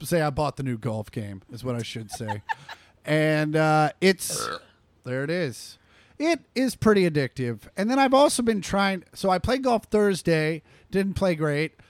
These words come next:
Speaker 1: So then I played again on Friday, played all right, 'cause you know, a lot of my friends now have families and shit, or are just trying to be respon-, a lot of us are just trying to be responsible and aren't hanging out.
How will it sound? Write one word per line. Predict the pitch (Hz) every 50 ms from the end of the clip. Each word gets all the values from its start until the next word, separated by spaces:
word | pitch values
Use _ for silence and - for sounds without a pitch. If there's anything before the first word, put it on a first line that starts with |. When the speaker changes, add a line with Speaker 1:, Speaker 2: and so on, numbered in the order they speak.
| _ _
Speaker 1:
So | _ - 170
then | 185 208
I | 220 214
played | - - 208 220 208
again | 196 185 190 208 190
on | 180 170 151
Friday, | - - - 269 277 285 285 247 214 202 208 220 226 - _ _ _ _ _ _ _ _ _ _
played | - 302 320 339 339
all | 320 311 320 330
right, | 339 330 294 196 - - _
'cause | - 214 240 226 226 196 - - - _ _ _ _ _ 233
you | 269 285
know, | 269 226 214 220 226 214
a | - 214
lot | 233 254 269 277
of | 285
my | 285 254 226
friends | - - 240 226 226 208 185
now | 226 214 202
have | 185 165
families | - - - 175 175 180 185 185 190 190 190 185 180 175 - - - 151
and | 156 147
shit, | 135 - - 175 180 180 170 - _
or | - 151 151
are | 147 151
just | 147 165 165 - -
trying | 185 175 165
to | 156
be | 147 160
respon-, | 151 147 135 - - 160 156 160 - -
a | -
lot | 214 277 320 339
of | 294 233
us | 175 202
are | 196
just | 190 180 -
trying | - 196 185 170
to | 156
be | 165 160
responsible | 151 - - 165 156 156 156 139 - 165 170 156
and | 139 139
aren't | 143 135 -
hanging | 110 135 147 143 143 135 123
out. | 120 123 135 156